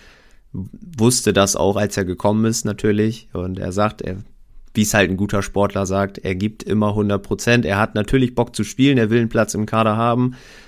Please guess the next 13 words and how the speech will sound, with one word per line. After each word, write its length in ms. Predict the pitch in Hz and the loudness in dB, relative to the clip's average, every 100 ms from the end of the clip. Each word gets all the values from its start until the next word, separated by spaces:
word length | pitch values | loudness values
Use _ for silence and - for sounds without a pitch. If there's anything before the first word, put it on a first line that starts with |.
| - - | -20 -2
aber 420 | 113 117 120 117 | 2 4 4 2
wenn 120 | 104 104 | 2 2
er 60 | 107 | 2
ihn 120 | 107 | 2
nicht 180 | 113 - | 0 0
kriegt, 500 | 139 127 - - - - | 0 0 -4 -16 -16 -6
das 180 | 110 - | -4 0
Team 200 | 123 113 | 0 0
trotzdem 400 | - 110 107 104 | 0 -2 -2 -2
gewinnt, 360 | 101 107 110 | 2 2 2
ist 180 | - 95 | -2 -4
alles 260 | 80 85 - | -4 -4 -6
cool. 160 | 85 101 | -6 -8